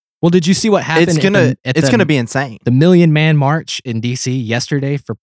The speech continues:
Speaker 1: to, in support of President Trump? Did you see the clashes between B L M
Speaker 2: No.
Speaker 1: and the, um, Proud Boys and Antifa? And I just watched a video this morning. They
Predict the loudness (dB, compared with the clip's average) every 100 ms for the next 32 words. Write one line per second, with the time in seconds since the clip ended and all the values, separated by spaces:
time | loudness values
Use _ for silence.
0 | _ -12 -6 -6 -6 -6 -4 -2 -2 -2
1 | -4 -6 -8 -8 -4 -4 -2 0 -2 -2
2 | -2 -2 -4 -10 -12 -10 -6 -4 -6 -10
3 | _ _ _ -6 -2 0 -2 -2 -2 0
4 | -2 _ -4 0 0 -2 -4 -4 -2 -2
5 | -4 -6 -10 -8 -6 -4 -8 -8 -6 -6
6 | -8 -10 -8 -4 -2 -2 -4 -4 -4 -2
7 | -4 -6 -8 -6 -6 -6 -8 -10 -4 -6
8 | -4 -2 -2 -2 -4 -6 -6 _ _ _
9 | _ -8 -6 -4 -4 -4 -4 -4 -2 0
10 | 0 -2 -6 -4 -2 -2 -2 -4